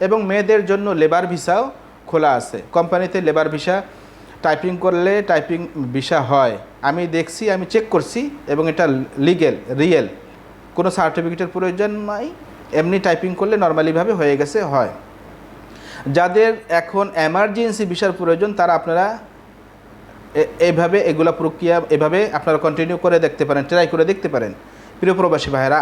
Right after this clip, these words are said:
আমার কাছে অনেকেই জানতে চান আমি ভিসা বিক্রি করি কিনা বা আমার কাছে দাম কত, মূল্য কত। আমি পূর্বেও বলছি, এখনও বলি, আমি কখনো ভিসা বিক্রি করি নি, ভিসা বিক্রি করি না। আমি just টাইপিং, আমাদের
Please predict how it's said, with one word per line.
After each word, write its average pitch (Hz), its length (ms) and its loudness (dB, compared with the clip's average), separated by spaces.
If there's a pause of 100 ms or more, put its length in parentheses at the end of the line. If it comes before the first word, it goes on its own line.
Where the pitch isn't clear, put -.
আমার 196 180 2
কাছে 202 160 -2
অনেকেই 180 300 0
জানতে 165 300 0
চান 180 180 0
আমি 156 140 0
ভিসা 139 220 -2
বিক্রি 156 240 -6
করি 156 200 2
কিনা 156 240 0
বা 147 100 4
আমার 143 220 2
কাছে 143 160 -4
দাম 165 200 0
কত, 143 200 -2
মূল্য 156 220 -2 (120)
কত। 117 120 -4 (840)
আমি 202 180 2
পূর্বেও 214 380 4
বলছি, 190 360 0
এখনও 175 300 0
বলি, 165 220 2
আমি 165 200 0
কখনো 165 280 -2
ভিসা 143 200 -2
বিক্রি 151 260 -6
করি 160 200 0
নি, 190 120 -4
ভিসা 151 240 0
বিক্রি 147 280 -2
করি 165 260 2
না। 127 120 0 (420)
আমি 156 260 0 (120)
just 156 260 2 (120)
টাইপিং, 160 400 0 (240)
আমাদের 147 320 2